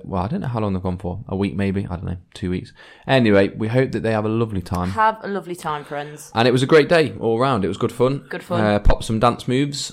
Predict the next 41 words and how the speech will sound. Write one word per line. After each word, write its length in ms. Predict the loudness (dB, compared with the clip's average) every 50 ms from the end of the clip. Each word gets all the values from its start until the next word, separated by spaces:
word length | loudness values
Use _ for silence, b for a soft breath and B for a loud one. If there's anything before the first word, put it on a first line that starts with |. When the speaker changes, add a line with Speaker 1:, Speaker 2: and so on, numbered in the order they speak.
| -2 2
Speaker 1:
on 40 | 4 6
Speaker 2:
Oh, 140 | 6 6
Speaker 1:
the 60 | 6 6 6
floor. 380 | 6 6 6 4 2 0 -4 -12
Speaker 2:
so 440 | -8 -2 0 2 2 2 0 -2 -4 -6 -6
Speaker 1:
Hit 160 | -8 -4 0
that 200 | 0 0 0 0
floor 300 | 0 4 6 6 6 6
Speaker 2:
I'm 80 | 6
Speaker 1:
up. 80 | 4 2
Speaker 2:
gonna, 160 | 0 0 0 0
I'm 140 | 0 -2 -2
gonna 200 | -4 -2 -4 -4
embarrass 340 | -2 0 0 0 0 -2 -6
her 80 | -12
'cause 100 | -12 -10
I 40 | -10 -10
know 40 | -10
she 140 | -10 -10 -12
listens 260 | -12 -12 -14 -16 -14
to 140 | -12 -12 -10
it, 160 | -10 -10 -10
but 240 | -8 -8 -8 -8 -8 0 2
one 140 | 2 2 2
of 60 | 2
my, 160 | 0 0 0 -2
<laughs> 40 | -6
one 120 | -8 -6
of 40 | -6
my 60 | -8
closest 420 | -6 -4 -6 -6 -6 -8 -14 -16 -12
friends, 400 | -10 -10 -10 -10 -10 -12 -12 -10
um, 400 | -10 -10 -10 -10 -12 -16 -18 -20 _ _ -20 _ _
sh-, 120 | -20 -20 -20 _ _ -16
she, 500 | -8 -4 0 0 0 0 0 -4 -8 B B B B B
how, 240 | 4 6 6 6 6
how 280 | 4 4 4 4 4
do 100 | 2 0
you 60 | -4 -6
describe 460 | -6 -8 -8 -6 -4 -2 -2 -2 -4
her? 180 | -6 -8 -8